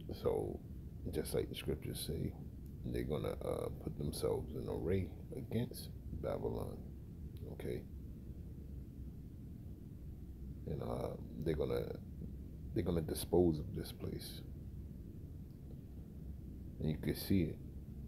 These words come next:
You can see it through, through the count-, countenance of,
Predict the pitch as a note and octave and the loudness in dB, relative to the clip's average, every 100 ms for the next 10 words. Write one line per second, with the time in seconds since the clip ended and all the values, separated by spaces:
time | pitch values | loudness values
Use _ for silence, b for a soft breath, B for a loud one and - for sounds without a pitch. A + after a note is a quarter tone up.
0 | - - - - D#3+ - D#3 D#3+ D#3 - | -6 -6 -4 -4 -4 0 4 6 6 2
1 | - - - - C#2 - - D2 - - | -4 -4 0 0 0 -2 0 0 0 2
2 | E2 C#2 - - - - - F2+ F2 - | 4 4 0 -6 -8 -6 2 4 4 0
3 | A#2 - C2 - - - - G#1+ | -2 -2 -2 -4 -6 -6 -4 -2